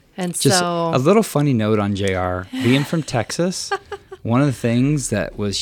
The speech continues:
Speaker 2: huge was a, oh gosh, what was the name of the T V show?
Speaker 1: Dallas.
Speaker 2: But it was like, yes, who
Speaker 1: <laughs> I knew,
Speaker 2: shot
Speaker 1: I knew where you were
Speaker 2: J R?
Speaker 1: going. <laughs>
Speaker 2: Yes.
Speaker 1: J R didn't ask for this little plug about
Speaker 2: No, he didn't.
Speaker 1: his connection to that T V show. He has no connection, but it's just
Speaker 2: He
Speaker 1: a
Speaker 2: has no
Speaker 1: funny
Speaker 2: connection, but it's just a funny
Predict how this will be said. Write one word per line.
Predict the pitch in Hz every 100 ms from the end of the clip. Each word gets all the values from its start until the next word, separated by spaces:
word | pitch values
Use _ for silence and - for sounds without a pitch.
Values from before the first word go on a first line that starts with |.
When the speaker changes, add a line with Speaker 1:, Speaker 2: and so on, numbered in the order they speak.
| -
Speaker 2:
huge | 101 117 160 151 - 208
was | - 104 104 98
a, | 101 87 -
oh | 104
gosh, | 90 90 90 -
what | 107
was | 131
the | 123
name | 104
of | 104
the | 92
T | -
V | 101 95
show? | - 92 98 - -
Speaker 1:
Dallas. | 143 143
Speaker 2:
But | 123
it |
was | 101
like, | 98 -
yes, | 113 107 92 98 226 - -
who | 120 120
Speaker 1:
<laughs> |
I | 104
knew, |
Speaker 2:
shot | 98 107 107
Speaker 1:
I | -
knew | 107 101
where | 196
you |
were | 190 180
Speaker 2:
J |
R? | 175 175
Speaker 1:
going. | 165 170 160 190 - -
<laughs> | 302 - 277 262 254 - - -
Speaker 2:
Yes. | 120 - - 50 - - - -
Speaker 1:
J | - 180
R | 160
didn't | 156 143
ask | 131 131 -
for | 135
this | 123 - -
little | -
plug | - - -
about | 165 117
Speaker 2:
No, | 104
he | 110
didn't. | 95 76
Speaker 1:
his | 143 135
connection | - 143 120 147
to | 135
that | 113
T | - 135
V | 127
show. | - 135
He | 147
has | 175 156
no | 139
connection, | - 147 127 - 131
but | 123
it's | - -
just | 139 113
Speaker 2:
He |
Speaker 1:
a | 107
Speaker 2:
has | 85
no |
Speaker 1:
funny | 90
Speaker 2:
connection, | 92 87 - 90
but | 110
it's | -
just | 101
a | 101
funny | 107 101 98 90